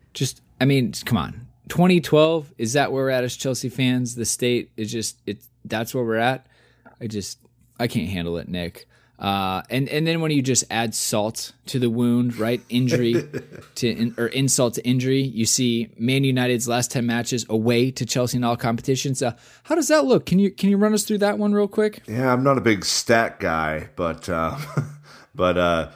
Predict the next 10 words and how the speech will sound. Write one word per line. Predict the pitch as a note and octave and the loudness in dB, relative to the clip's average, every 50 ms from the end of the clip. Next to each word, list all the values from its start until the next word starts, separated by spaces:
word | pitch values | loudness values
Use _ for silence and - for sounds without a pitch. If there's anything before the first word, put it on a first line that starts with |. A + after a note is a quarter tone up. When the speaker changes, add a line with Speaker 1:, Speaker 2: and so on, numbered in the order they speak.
| - _ - | -20 _ -4
Speaker 2:
before | G#2+ - - C#3 D3 D3 C#3 | -4 0 4 6 6 6 6
today, | - - - A2 A#2 A#2 G#2+ F#2+ E2+ D#2 D2 - - | 4 2 4 4 6 6 6 4 4 0 -4 -8 -12
zero | D#2 D#2+ A#2 C#3+ D3+ D3+ C#3+ | -6 0 2 6 8 8 8
wins. | B2 G#2+ A2+ A2 F#2+ F#2+ G#2+ B2 A#2+ - - _ _ _ _ | 8 6 6 4 4 4 0 -2 -4 -6 -10 _ _ _ _
That's | _ F2+ F2+ F#2 - - | _ 0 0 0 -2 -2
good | - F#2+ D#2+ - | -2 -2 -2 -2
for | - D#2+ | -4 -8
Chelsea. | D2 - D2+ C2+ C#2 - D2 D2 D2+ D2+ - - _ _ _ _ | -6 -6 -8 -8 -8 -8 -8 -8 -8 -8 -12 -18 _ _ _ _
Two | - - G#3+ G3 | -2 0 0 2
draws, | C3+ A#2 A#2 F#2+ F2 F#2 A#2 C#3+ - - | 6 6 6 8 8 6 4 0 -2 -6